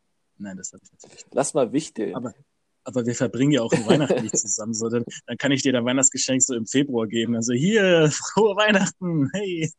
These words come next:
Speaker 2: Stimmt. Wir können ja wichteln zu zweit.
Speaker 1: Das können wir machen. Kriegst du irgendwas? Hier, ich kann dir,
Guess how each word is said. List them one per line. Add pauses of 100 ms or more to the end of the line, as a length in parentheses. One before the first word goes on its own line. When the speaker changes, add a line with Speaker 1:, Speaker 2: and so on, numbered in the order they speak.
(120)
Speaker 2:
Stimmt. (440)
Wir
können
ja
wichteln
zu
zweit. (1300)
Speaker 1:
Das
können
wir
machen. (680)
Kriegst
du
irgendwas? (220)
Hier,
ich
kann
dir,